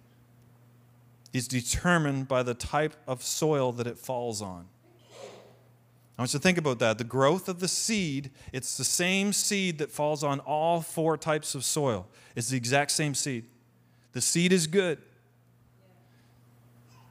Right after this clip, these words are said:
And it says that if someone doesn't understand the message, if they don't get it, if their hearts are not receptive,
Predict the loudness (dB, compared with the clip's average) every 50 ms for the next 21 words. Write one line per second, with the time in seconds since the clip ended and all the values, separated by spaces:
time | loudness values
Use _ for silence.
0 | -20 -20 -20 -20 -20 -20 -20 -20 -20 -20 -20 -20 -20 -20 -20 -20 -20 -20 -20 -20
1 | -20 -20 -20 -20 -20 -20 -20 -20 -20 -20 -18 -18 -18 -18 -18 -18 -6 2 2 2
2 | 4 4 2 2 4 4 4 4 4 2 2 2 0 2 2 4 4 4 4 2
3 | 2 4 4 4 4 4 2 -2 -4 0 0 2 2 4 4 4 4 4 2 2
4 | 2 0 2 2 0 0 0 0 0 -2 0 -2 -4 -4 -6 -6 -8 -8 -8 -8
5 | -2 0 0 0 0 0 2 2 4 4 2 -2 -4 -2 0 2 2 2 0 -2
6 | -4 -2 -2 -2 -2 -2 -4 -2 0 0 0 0 -2 -4 -2 0 0 2 4 4
7 | 6 4 4 4 2 0 2 2 4 2 2 0 -2 -4 -6 -6 -4 -2 -2 -2
8 | -4 -8 -16